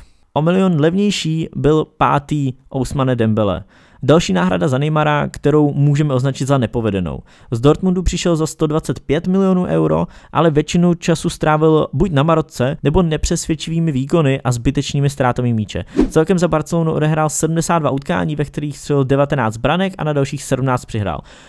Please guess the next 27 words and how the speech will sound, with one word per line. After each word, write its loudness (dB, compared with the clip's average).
To 2
je 6
na 0
ofenzivního 0
hráče 0
Barcelony 0
naprostá -2
tragédie -2
a -4
s -8
něčím -2
podobným 2
nemá 2
nárok 2
na 0
základní -2
sestavu. -6
Zatím 0
je 4
stále 0
hráčem 0
Barcelony, 0
ale -2
na -2
takhle -2
velký 0
klub 0